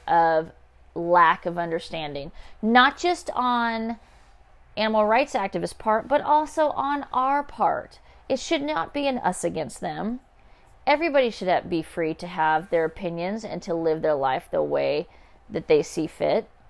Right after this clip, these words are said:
The one thing I will say, and to those of you who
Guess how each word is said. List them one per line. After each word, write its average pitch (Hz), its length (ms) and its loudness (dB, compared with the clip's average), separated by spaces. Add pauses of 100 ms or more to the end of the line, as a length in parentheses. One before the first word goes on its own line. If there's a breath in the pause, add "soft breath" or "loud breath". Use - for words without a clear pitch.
(2500)
The 226 120 2
one 240 300 0
thing 240 160 0
I 214 120 4
will 185 200 6
say, 175 560 4
and 185 140 -4
to 196 100 -4
those 185 280 4
of 196 140 0
you 175 260 2
who 175 360 -2